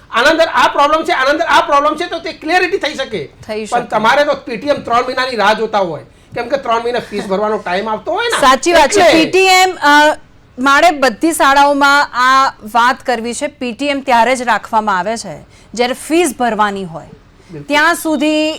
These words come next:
Speaker 2: એ, એ દેખાઈ આવે છે કે તમે ખાલી ફીસ ભરવા માટે જ
Speaker 1: બિઝનેસ.
Speaker 2: ખાલી તમે આ પીટીએમ રાખો છો.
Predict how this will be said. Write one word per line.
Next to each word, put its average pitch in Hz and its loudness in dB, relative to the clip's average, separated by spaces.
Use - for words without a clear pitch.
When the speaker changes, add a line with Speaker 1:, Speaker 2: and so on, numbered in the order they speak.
Speaker 2:
એ, 330 -2
એ 415 -2
દેખાઈ 302 0
આવે 311 4
છે 370 -4
કે 403 -6
તમે 381 0
ખાલી 370 0
ફીસ 339 0
ભરવા 277 2
માટે 262 0
જ 269 2
Speaker 1:
બિઝનેસ. 294 2
Speaker 2:
ખાલી 311 2
તમે 349 2
આ 302 2
પીટીએમ 294 0
રાખો 170 -4
છો. 127 -16